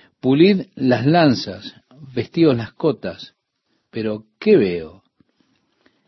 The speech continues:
Ellos se desmoralizan, retroceden, y sus valientes son batidos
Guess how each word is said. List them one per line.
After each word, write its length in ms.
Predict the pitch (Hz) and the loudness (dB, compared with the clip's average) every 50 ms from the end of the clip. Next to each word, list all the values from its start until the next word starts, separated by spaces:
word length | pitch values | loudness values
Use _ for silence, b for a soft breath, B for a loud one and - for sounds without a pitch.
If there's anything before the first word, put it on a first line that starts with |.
| _ _ _ - | _ _ _ 0
Ellos 480 | 165 170 165 165 170 151 - - - _ | 0 2 4 4 2 2 2 -4 -12 _
se 240 | - - - - 131 | -16 -10 -6 -4 -2
desmoralizan, 800 | 120 120 107 113 117 113 113 117 139 135 - - 110 98 92 95 95 | -2 -2 -2 -4 -2 -2 0 0 -2 -2 -4 -6 -10 -10 -10 -10 -10
retroceden, 800 | 107 104 101 - 107 104 - - 175 180 165 160 156 143 135 - b b b b b b b b | -10 -10 -10 -10 -10 -8 -2 0 2 2 2 2 0 -2 -6 -10 b b b b b b b b
y 120 | b 127 | b -6
sus 180 | 120 - 139 127 | -2 -2 0 2
valientes 500 | 127 131 135 160 175 170 156 - 135 117 | 2 2 2 2 0 0 0 0 -2 0
son 280 | - 151 143 135 127 117 | 0 0 0 2 2 2
batidos 680 | 117 110 110 - 175 190 180 160 143 123 - - - | 2 0 0 0 0 2 4 4 4 2 0 -4 -12